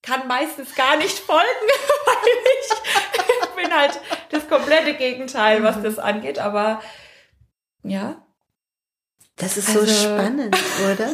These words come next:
Speaker 1: <laughs> Ja, witzig.
Speaker 2: Und schaut, ähm, also, ähm, Christina ist sehr kreativ und trotzdem sehr strukturiert. Ich bin sehr kreativ und trotzdem strukturiert. Und bei mir ist, ähm, das ist so schön, ich komm, komm hier ins Büro rein und, ähm,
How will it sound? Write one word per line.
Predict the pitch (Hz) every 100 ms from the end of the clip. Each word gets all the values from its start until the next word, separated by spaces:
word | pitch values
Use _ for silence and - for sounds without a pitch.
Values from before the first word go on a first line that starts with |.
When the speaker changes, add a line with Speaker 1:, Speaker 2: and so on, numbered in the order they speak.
| 311
Speaker 1:
<laughs> | -
Ja, | 262 277
witzig. | 285 285 220
Speaker 2:
Und | 233
schaut, | 226 233 254 254
ähm, | 208 208 208 196
also, | 196 208 208 208
ähm, | - 208 202 202 196 - -
Christina | 220 214 277 277 262
ist | 254
sehr | 240
kreativ | 233 - 226 220 226 - 254 330 392 -
und | 214 208
trotzdem | 214 - 220
sehr | 202
strukturiert. | 202 - 208 - 220 262 302 294 294
Ich | - -
bin | 226 226 214
sehr | 214 214
kreativ | 214 220 214 208 - 226 226 -
und | 185 -
trotzdem | 226 269
strukturiert. | 254 - 254 - 247 247 254 240
Und | 220 214 - - - -
bei | 220
mir | 226 269 262
ist, | 262
ähm, | 226 226 226 233 226 - -
das | 208 226
ist | -
so | 233
schön, | - 254 269
ich | 254
komm, | - 214 214 208
komm | - 214
hier | 220
ins | 208 -
Büro | 214 214 240
rein | 269 254 269 294 302
und, | 214 214 214
ähm, | 214 208 214 214